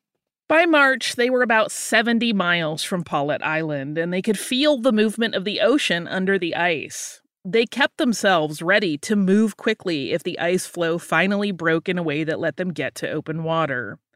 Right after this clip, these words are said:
Instead, when they finally passed Paulet Island, they were still separated by far too much ice to cross.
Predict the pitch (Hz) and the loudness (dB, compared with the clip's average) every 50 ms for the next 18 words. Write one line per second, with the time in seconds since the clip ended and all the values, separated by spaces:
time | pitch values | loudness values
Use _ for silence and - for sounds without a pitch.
0 | _ _ _ _ _ _ _ _ _ _ - 226 247 247 214 - - - 285 359 | _ _ _ _ _ _ _ _ _ _ -2 0 0 0 -2 -2 0 2 4 4
1 | 392 330 262 254 226 220 214 196 190 196 190 - 226 233 240 240 220 196 165 - | 4 4 4 2 2 0 -2 0 0 -2 0 0 0 0 0 0 -2 -2 -4 -6
2 | - - - 269 311 311 294 - - - - 220 180 170 175 170 - - 170 165 | -6 0 2 4 4 4 2 0 -4 -6 -2 0 0 0 0 0 0 2 2 2
3 | 165 165 165 170 170 190 202 214 254 262 - - - - 269 277 285 277 - - | 2 2 0 -2 0 -2 -2 -2 -2 -4 -4 -6 -4 0 2 4 4 2 0 -2
4 | - 269 269 - - 233 196 175 175 185 208 202 - 190 190 202 - - - 175 | -2 -2 -2 0 0 0 0 2 2 0 0 0 0 0 0 0 0 -4 -4 -2
5 | 170 175 180 - - 214 180 165 156 - - - - 220 226 196 190 - - - | -2 -2 -4 -4 -6 -4 -4 -4 -6 -6 -6 -2 -2 0 0 0 -2 -4 -8 -10
6 | 185 - - - 262 277 247 170 131 90 135 - - - - - | -10 -10 -4 -2 0 2 4 2 2 0 -4 -10 -12 -12 -12 -14